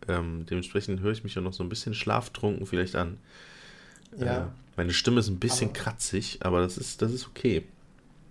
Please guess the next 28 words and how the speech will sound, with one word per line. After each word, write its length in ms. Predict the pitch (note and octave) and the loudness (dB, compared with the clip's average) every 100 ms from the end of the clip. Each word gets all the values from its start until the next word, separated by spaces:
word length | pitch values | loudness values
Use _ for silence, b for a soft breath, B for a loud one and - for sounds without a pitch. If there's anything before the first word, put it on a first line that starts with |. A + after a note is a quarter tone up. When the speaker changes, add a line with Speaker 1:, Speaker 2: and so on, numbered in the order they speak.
| - | -8
Speaker 2:
Das 140 | C3+ | 2
liegt 220 | C#3+ A3+ A#3 | 4 6 4
diesmal 320 | A3+ G3 F3+ | 6 6 6
nicht 300 | F3 G3 D3 | 4 4 2
an 120 | C3+ | 0
unseren 240 | C3 B2+ | 2 2
Aufnahmeproblemen, 1300 | A2+ D3+ - B2 A#2 A#2 - A#2 A#2+ B2+ E3 G3 - - | 4 2 2 0 2 0 -4 -2 0 0 0 -4 -6 -10
sondern 340 | - C3+ C#3 C#3 | -2 4 6 4
das 120 | C3+ | 4
liegt, 220 | D3 D3 | 4 2
es 120 | C#3 | -2
ist 200 | D#3+ C3+ | 0 2
wirklich 340 | D3+ F#3 F#3+ B2+ C3+ | 4 8 8 6 6
Jörg, 300 | D3 D3 D3+ | 6 6 4
den 160 | B2 | 6
ihr 80 | A#2+ | 6
gerade 320 | A#2 A#2 A#2 | 8 8 8
hört. 340 | A2+ A2+ A2 - | 6 2 2 6
Speaker 1:
Ja, 240 | F2 D#2+ - | 8 6 0
das 180 | - - | -6 -2
ist 140 | F2 - | -2 -2
unglaublich. 680 | F#2 F#2+ E2+ F2 E2 - - - | 2 4 4 0 -10 -12 -12 -6
Ähm, 360 | E2+ E2 E2 E2+ A3 B B | -4 -2 -4 -6 -10 B B
Speaker 2:
Entschuldigung 460 | - - D#3+ D#3 D3+ | 0 6 6 8 6
nochmal 200 | C#3+ C3+ | 8 8
für 100 | C3 | 8
die 80 | B2 | 4
letzte, 720 | A#2 A#2+ - - A#2+ A2+ A2+ | 6 4 2 2 4 4 0